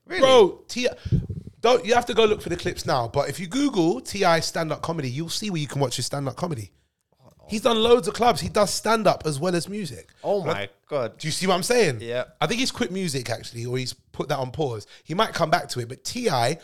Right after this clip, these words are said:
Speaker 2: here we go. T I to make televised stand-up comedy debut in Kevin Hart's Comic View reboot. Reboot.
Speaker 1: Wow. He's actually
Speaker 2: Yeah.
Speaker 1: officially added comedian to his resume.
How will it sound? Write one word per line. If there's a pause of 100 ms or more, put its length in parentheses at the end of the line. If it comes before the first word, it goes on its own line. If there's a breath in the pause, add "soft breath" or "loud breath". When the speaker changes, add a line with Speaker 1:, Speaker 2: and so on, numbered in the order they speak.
(260 loud breath)
Speaker 2:
here
we
go. (120)
T
I
to
make
televised
stand-up
comedy
debut
in
Kevin
Hart's
Comic (140)
View (320 loud breath)
reboot. (520)
Reboot. (260)
Speaker 1:
Wow. (200)
He's
actually
Speaker 2:
Yeah.
Speaker 1:
officially
added
comedian
to
his
resume.